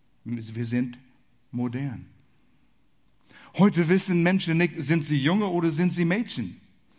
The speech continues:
In der Schule, in der Schule wollen Kinder schon ihr Geschlecht ändern.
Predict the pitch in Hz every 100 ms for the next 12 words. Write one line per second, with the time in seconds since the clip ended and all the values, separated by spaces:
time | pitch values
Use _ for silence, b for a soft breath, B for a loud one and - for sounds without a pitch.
0 | B B 147 160 175 - 240 269 175 151
1 | 156 165 - 254 285 214 151 190 180 170
2 | - 254 190 151 180 170 156 143 135 B
3 | B B B - 143 143 156 147 160 180
4 | 131 95